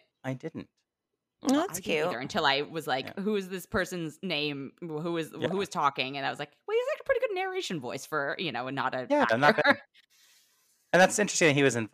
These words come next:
Speaker 1: so involved, I guess, 'cause I, while watching it,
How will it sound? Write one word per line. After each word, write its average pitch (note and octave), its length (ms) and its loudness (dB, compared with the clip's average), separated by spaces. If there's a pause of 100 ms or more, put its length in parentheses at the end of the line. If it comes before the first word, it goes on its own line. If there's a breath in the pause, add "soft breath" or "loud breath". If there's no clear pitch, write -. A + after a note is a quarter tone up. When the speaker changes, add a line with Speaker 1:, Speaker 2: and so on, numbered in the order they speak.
Speaker 1:
so B2+ 140 4
involved, A2+ 400 4
I G#2+ 60 0
guess, F#2 240 -6
'cause - 240 -4
I, A#2 580 4
while A2 200 4
watching A#2 440 4
it, G2 280 2